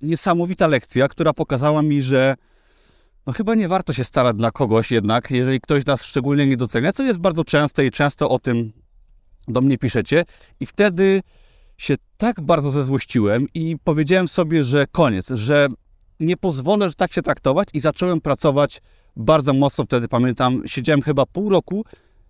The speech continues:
każdego wieczoru, każdego poranka i nawet w pracy siedziałem nad Amazoną K D P, co mi po pół roku dało większe zarobki niż jako menedżer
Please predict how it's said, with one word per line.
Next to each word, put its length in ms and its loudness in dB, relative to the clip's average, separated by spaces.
każdego 420 0
wieczoru, 360 0
każdego 360 -2
poranka 440 0
i 80 0
nawet 240 0
w 80 -18
pracy 300 -2
siedziałem 440 0
nad 180 -2
Amazoną 440 0
K 120 0
D 120 -2
P, 240 2
co 140 0
mi 120 -2
po 100 -6
pół 160 -4
roku 220 -2
dało 320 2
większe 340 0
zarobki 380 0
niż 220 -2
jako 240 0
menedżer 460 2